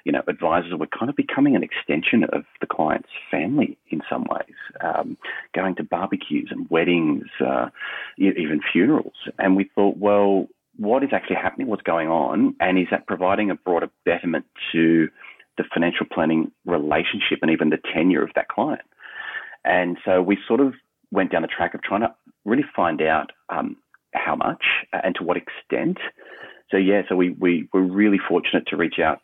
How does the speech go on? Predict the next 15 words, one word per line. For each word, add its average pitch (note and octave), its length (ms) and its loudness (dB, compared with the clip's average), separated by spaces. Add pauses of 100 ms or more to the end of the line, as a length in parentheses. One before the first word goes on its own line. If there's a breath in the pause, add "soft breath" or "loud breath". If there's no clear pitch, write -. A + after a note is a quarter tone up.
(120)
to D#2+ 260 2
the E2+ 120 0
X - 180 -6
Y, D#2+ 500 0
uh, E2+ 140 -6
advisor F2+ 400 -2
community. - 500 -4 (680 soft breath)
And E2+ 320 0 (260)
what F2+ 240 -2
we F2+ 140 -4 (100)
found A2+ 440 0
was D#2+ 160 -6 (440)
quite, - 600 -2 (400)
um, D#2 400 -4 (160)
revolutionary, D#2+ 680 0